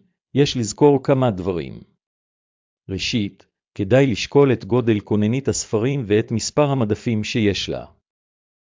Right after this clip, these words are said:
אם יש לך הרבה ספרים או פריטים אחרים לאחסון, תרצה כוננית עם יותר מדפים וגודל כולל גדול יותר.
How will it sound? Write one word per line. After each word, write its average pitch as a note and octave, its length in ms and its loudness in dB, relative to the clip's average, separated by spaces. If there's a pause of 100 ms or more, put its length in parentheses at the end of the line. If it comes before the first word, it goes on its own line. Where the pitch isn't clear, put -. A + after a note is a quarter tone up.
(240)
אם A2+ 160 -2
יש A#2+ 240 0
לך - 180 -2
הרבה G2+ 400 2
ספרים A#2+ 580 -2
או - 140 -6
פריטים C3 360 0
אחרים A#2 400 -2
לאחסון, G2 680 -2 (400)
תרצה G#2+ 320 -2
כוננית G#2+ 520 -2
עם A#2+ 120 -2
יותר A#2+ 300 2
מדפים A#2+ 680 -2
וגודל A2 500 0
כולל A#2+ 400 0
גדול G2+ 380 0
יותר. C#2 440 -6